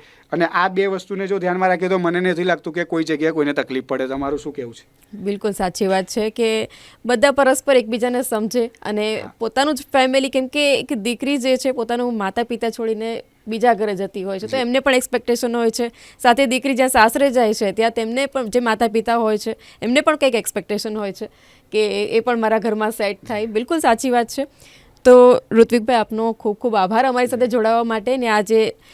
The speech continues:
Speaker 2: સમૂહ લગ્નોત્સવ છે તેના વિશે તમામ જે માહિતી છે અમને આપવા માટે. તો દર્શક મિત્રો, જે ટીમ ટ્રીસ ચેરિટેબલ ટ્રસ્ટ છે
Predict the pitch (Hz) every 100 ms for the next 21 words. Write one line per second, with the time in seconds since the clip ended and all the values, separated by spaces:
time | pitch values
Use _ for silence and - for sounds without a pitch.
0 | - - 277 294 294 269 269 262 254 262
1 | 233 233 226 226 220 208 220 226 240 226
2 | 202 190 226 254 226 240 214 208 190 214
3 | 208 202 247 _ - _ - 214 233 254
4 | 247 254 254 254 226 247 247 247 - 247
5 | 254 - 214 247 240 240 262 220 233 254
6 | - 233 - 185 -